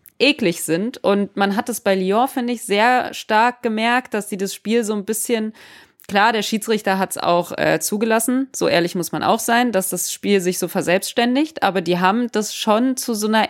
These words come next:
ekligen Atmosphäre werden lassen. Und ich hatte das Gefühl,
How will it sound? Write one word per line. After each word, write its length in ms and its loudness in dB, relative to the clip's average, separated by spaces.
ekligen 680 0
Atmosphäre 680 0
werden 240 2
lassen. 380 0
Und 100 4
ich 140 2
hatte 160 2
das 140 -4
Gefühl, 460 0